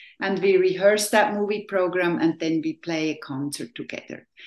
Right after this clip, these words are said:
So the entertaining factor, I don't really have to <laughs> explain. The educating factor in this particular case is obvious, and the enriching is people come from all over the place, families of those kids who might not come otherwise,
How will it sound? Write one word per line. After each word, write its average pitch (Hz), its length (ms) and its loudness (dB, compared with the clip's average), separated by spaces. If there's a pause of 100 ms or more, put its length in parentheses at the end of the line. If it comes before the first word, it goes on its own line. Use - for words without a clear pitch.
(260)
So 226 380 4
the 233 140 4
entertaining 233 880 6
factor, 190 680 -4
I 170 180 0
don't 185 320 -4
really 170 260 0
have 175 300 -4
to - 160 -2
<laughs> 175 40 0
explain. 175 600 0
The 180 180 0
educating 180 800 0
factor 165 480 -6
in 170 160 4
this 175 220 0
particular 165 640 -4
case 170 460 -2
is - 180 -2
obvious, 190 500 4 (480)
and 202 260 2
the - 120 2 (120)
enriching 214 920 2 (460)
is 202 440 0 (240)
people 233 360 2
come 202 300 -4
from 180 400 -6
all 185 340 4
over 175 240 2
the 175 200 -8
place, 175 380 -2
families 202 640 -2
of 185 180 -8
those 170 300 -6
kids 170 360 -6
who 170 80 -8
might 165 300 0
not 165 240 -2
come 170 280 -4
otherwise, 151 720 -6